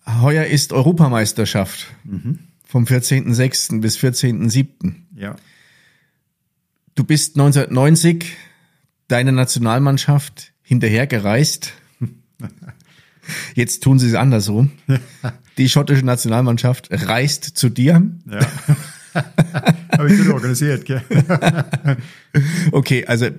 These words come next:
Speaker 1: ähm, ernsthaft, die, die schottische Nationalmannschaft, ähm, residiert, wohnt, gastiert in Garmisch-Partenkirchen während der Zeit der Europameisterschaft.
Speaker 2: Ja.
Speaker 1: Und ja, das ist sogar das Eröffnungsspiel.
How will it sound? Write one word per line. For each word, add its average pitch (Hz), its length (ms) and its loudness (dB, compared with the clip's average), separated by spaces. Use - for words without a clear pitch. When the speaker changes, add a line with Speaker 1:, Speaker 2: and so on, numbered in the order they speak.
Speaker 1:
ähm, 113 480 0
ernsthaft, 127 480 -2
die, 107 300 -2
die 113 160 -2
schottische 123 320 0
Nationalmannschaft, 120 840 0
ähm, 104 360 0
residiert, 131 800 0
wohnt, 151 420 4
gastiert 147 640 0
in 160 580 0
Garmisch-Partenkirchen 147 1160 2
während 143 400 2
der 120 160 0
Zeit 139 540 -2
der 117 380 -2
Europameisterschaft. 107 1160 -2
Speaker 2:
Ja. 98 160 -12
Speaker 1:
Und 127 1040 -2
ja, 139 200 2
das 113 160 -4
ist - 60 -6
sogar 123 180 -2
das 110 140 -2
Eröffnungsspiel. 104 880 -2